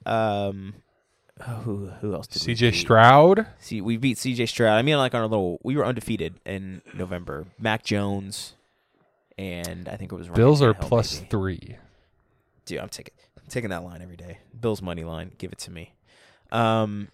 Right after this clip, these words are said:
Speaker 1: and then, uh, last question, is Aaron Rodgers human?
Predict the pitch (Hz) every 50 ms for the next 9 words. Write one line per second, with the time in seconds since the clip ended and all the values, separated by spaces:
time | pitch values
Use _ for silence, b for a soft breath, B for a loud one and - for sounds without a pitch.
0 | _ _ _ _ _ - 120 123 127 127 123 120 117 - 120 120 117 117 131 135
1 | 131 - 151 139 - 143 120 113 98 127 135 135 131 127 127 - 123 - - 135
2 | 135 131 90 62 -